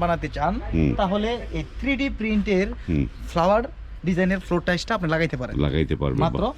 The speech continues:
Speaker 2: হুম।
Speaker 1: আটচল্লিশ টাকা per স্কয়ার ফিট। এই যে এখানে একটা রয়েছে, এটাও পেয়ে থাকবেন
Speaker 2: হুম।
Speaker 1: মাত্র আটচল্লিশ টাকা per স্কয়ার ফিট। এখন
Speaker 2: ভাই।
Speaker 1: আপনাদেরকে দেখাবো
Speaker 2: হ্যাঁ।
Speaker 1: চব্বিশ চব্বিশ স্টোন বডি ফ্লোর টাইলস।
Speaker 2: স্টোন বডি।
Speaker 1: সিঙ্গেল লেয়ার এবং ডাবল লেয়ার দুইটাই আমার কাছে অ্যাভেলেবল।
Speaker 2: দুইটাই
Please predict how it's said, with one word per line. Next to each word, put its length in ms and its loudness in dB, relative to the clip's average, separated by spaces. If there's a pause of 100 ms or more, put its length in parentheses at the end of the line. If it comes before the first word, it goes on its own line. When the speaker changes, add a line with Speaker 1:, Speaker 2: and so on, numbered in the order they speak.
(140)
Speaker 2:
হুম। 160 2
Speaker 1:
আটচল্লিশ 320 0
টাকা 140 -2
per 160 0
স্কয়ার 160 -2
ফিট। 180 -6
এই 60 4
যে 100 4
এখানে 180 2
একটা 120 2
রয়েছে, 220 2
এটাও 140 0
পেয়ে 140 0
থাকবেন 200 2 (200)
Speaker 2:
হুম। 180 2
Speaker 1:
মাত্র 160 0 (160)
আটচল্লিশ 380 -4
টাকা 140 -4 (420)
per 140 0 (140)
স্কয়ার 200 2
ফিট। 120 -8 (140)
এখন 120 2
Speaker 2:
ভাই। 100 4
Speaker 1:
আপনাদেরকে 420 2
দেখাবো 260 -2 (280)
Speaker 2:
হ্যাঁ। 280 2 (440)
Speaker 1:
চব্বিশ 340 2 (100)
চব্বিশ 420 0 (500)
স্টোন 240 -6
বডি 200 2
ফ্লোর 220 4
টাইলস। 200 -6 (160)
Speaker 2:
স্টোন 300 4
বডি। 140 6
Speaker 1:
সিঙ্গেল 300 6
লেয়ার 220 4 (120)
এবং 100 0 (120)
ডাবল 240 2
লেয়ার 140 2 (160)
দুইটাই 300 2
আমার 160 2
কাছে 140 -2
অ্যাভেলেবল। 360 -2
Speaker 2:
দুইটাই 260 6